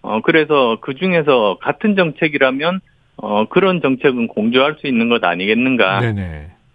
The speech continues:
Speaker 1: 어, 그 정도 말씀을 드렸습니다.
Speaker 2: 아.
Speaker 1: 그 정도라도 경험이 있어야, 어,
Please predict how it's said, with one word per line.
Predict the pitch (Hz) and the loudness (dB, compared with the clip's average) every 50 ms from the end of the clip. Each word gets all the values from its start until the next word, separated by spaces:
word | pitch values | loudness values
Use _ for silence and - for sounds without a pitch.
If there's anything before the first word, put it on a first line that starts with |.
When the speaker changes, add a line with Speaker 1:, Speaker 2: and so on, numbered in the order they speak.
| _ _ _ - | _ _ _ -14
Speaker 1:
어, | - 107 107 107 104 104 107 107 - - | -10 -6 -4 -2 -2 -2 -2 -4 -8 -6
그 | - 135 131 | -4 -2 0
정도 | 156 175 185 185 202 202 | 0 0 2 2 2 2
말씀을 | 180 131 113 - - 147 139 135 135 | 0 0 -2 -4 -6 -10 -10 -8 -6
드렸습니다. | 143 143 156 151 - - 131 104 92 82 90 90 87 90 - | -4 -2 -4 -4 -4 -6 -6 -6 -4 -2 -2 -4 -4 -6 -8
Speaker 2:
아. | 104 95 - 90 | -6 -4 -4 -4
Speaker 1:
그 | - 135 | -2 -2
정도라도 | 147 165 175 180 185 190 190 185 185 180 175 170 165 160 147 143 131 127 123 120 | 0 0 0 0 2 2 2 2 2 0 0 0 0 0 0 0 0 -2 -6 -8
경험이 | - 143 143 151 156 151 143 131 123 135 | -6 -4 -4 -2 -2 -2 0 0 0 -2
있어야, | 139 - - 135 113 104 107 107 104 98 - _ - - - - _ _ _ - | -2 -2 -2 0 2 2 2 0 0 -4 -6 _ -18 -20 -20 -20 _ _ _ -8
어, | 104 101 98 98 98 | -6 -4 -2 -2 -2